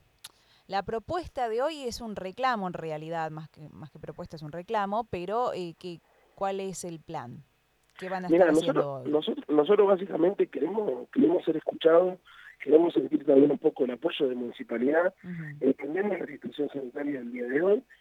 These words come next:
Speaker 2: pero necesitamos también una respuesta, necesitamos que, que, que una reunión, tener una reunión, tener una charla, poder también expresarnos y bueno,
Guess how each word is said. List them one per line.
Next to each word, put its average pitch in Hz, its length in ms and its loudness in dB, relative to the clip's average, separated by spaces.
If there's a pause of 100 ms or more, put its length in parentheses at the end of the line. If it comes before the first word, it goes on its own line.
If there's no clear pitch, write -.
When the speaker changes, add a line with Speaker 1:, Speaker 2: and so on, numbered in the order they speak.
(160)
Speaker 2:
pero 120 580 -6 (300)
necesitamos - 640 -2
también 147 240 -6
una 139 160 -6
respuesta, 160 600 -2 (280)
necesitamos - 560 -4
que, 107 420 -16 (240)
que, 113 240 -20
que 107 320 -12 (300)
una 151 240 4
reunión, 156 580 0
tener 135 220 -4
una 139 220 2
reunión, 147 440 0
tener 135 300 0
una 123 340 -6
charla, 147 480 -4 (420)
poder 156 300 0
también 156 300 -6
expresarnos 165 800 -6
y 123 80 -18
bueno, 147 240 -4